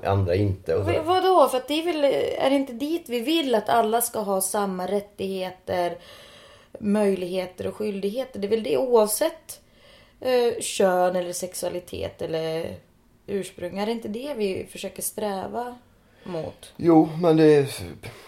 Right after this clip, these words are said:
Speaker 1: ja, jag försöker bara resonera hur de resonerar. Men det finns de som är fördömande, men det finns också många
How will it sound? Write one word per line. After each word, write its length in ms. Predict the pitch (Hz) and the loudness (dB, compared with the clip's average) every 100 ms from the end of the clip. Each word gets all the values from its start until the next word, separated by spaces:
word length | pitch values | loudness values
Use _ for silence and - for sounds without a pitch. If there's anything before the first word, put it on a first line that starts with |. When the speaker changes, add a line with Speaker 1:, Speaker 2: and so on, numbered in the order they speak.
| - | -2
Speaker 1:
ja, 160 | 107 147 | 2 4
jag 120 | 143 | 2
försöker 260 | 147 151 | 0 0
bara 160 | 156 151 | 6 8
resonera 360 | 143 151 135 123 | 6 2 4 4
hur 120 | 131 | 6
de 200 | 120 117 | 6 6
resonerar. 560 | 107 120 117 87 110 | 2 0 0 0 0
Men 140 | 127 127 | 2 0
det 60 | |
finns 360 | 131 160 113 101 | 0 -2 -2 0
de 180 | 87 160 | 0 0
som 180 | 135 135 | -2 -2
är 120 | 107 | -2
fördömande, 540 | 120 117 98 90 98 | 2 2 2 0 -2
men 120 | 113 | -2
det 60 | 120 | -2
finns 240 | 123 139 | -2 -4
också 240 | 143 139 120 | -4 -4 0
många 360 | 120 113 92 | 2 2 -2